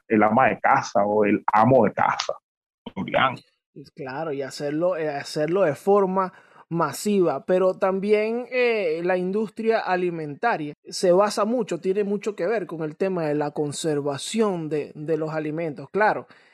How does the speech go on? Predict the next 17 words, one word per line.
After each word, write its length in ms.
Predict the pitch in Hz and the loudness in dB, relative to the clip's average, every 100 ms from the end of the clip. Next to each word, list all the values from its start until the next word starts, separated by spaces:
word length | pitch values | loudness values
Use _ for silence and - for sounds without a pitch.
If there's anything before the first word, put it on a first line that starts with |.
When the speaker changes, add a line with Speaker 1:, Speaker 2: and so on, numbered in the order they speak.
| - | -8
Speaker 2:
ya 400 | 160 185 190 185 | 2 4 4 2
es 180 | 202 190 | 0 2
algo 300 | 226 220 240 | 2 2 0
que 500 | 247 233 190 151 - _ _ _ _ - | -2 -2 -2 -6 -10 _ _ _ _ -4
no 160 | 226 | -4
es 60 | 269 | -2
que 80 | 330 | -8
está 180 | - | -2
en 80 | 285 | -2
segundo 500 | 285 294 277 277 269 | 0 -2 -2 0 0
plano, 420 | 196 208 190 139 139 | 4 2 2 -4 -6
porque 260 | 165 170 | -8 -6
se 140 | 160 160 | -10 -10
sigue 300 | - 226 262 | -8 -2 -2
basando 440 | 208 196 202 226 | -2 -2 -4 -2
en 120 | 220 | -2
ello, 300 | 214 180 139 | -2 -4 -8